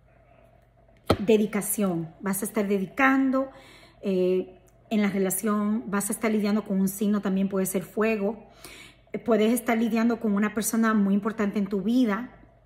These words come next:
¿verdad? Eh, eh, están haciendo planes positivos, están, eh, cuidando de una relación, están protegiendo una relación. Veo a alguien de frente a ti,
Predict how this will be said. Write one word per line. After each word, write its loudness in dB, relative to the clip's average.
¿verdad? 0
Eh, 0
eh, -4
están -2
haciendo 0
planes 0
positivos, -2
están, -2
eh, -4
cuidando 4
de -2
una 0
relación, -2
están 0
protegiendo 2
una 0
relación. -2
Veo 6
a 4
alguien 4
de 4
frente -2
a -4
ti, -4